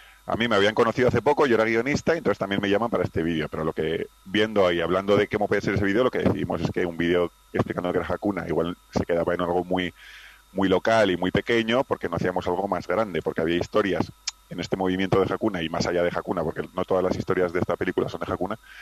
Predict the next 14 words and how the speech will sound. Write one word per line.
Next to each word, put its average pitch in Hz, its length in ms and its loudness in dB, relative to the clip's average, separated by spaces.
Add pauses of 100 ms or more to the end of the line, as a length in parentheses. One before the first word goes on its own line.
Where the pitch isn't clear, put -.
(220)
eh, 87 600 4 (800)
que 113 80 0
merecía 90 300 0
la 98 80 2
pena 101 260 0
en 110 80 -6
con-, 95 240 -2
contar 95 460 0 (640)
esa, 104 420 2
ese 98 220 -2
poder 101 340 4
de, 95 220 4
de, 90 200 0
de, 82 320 0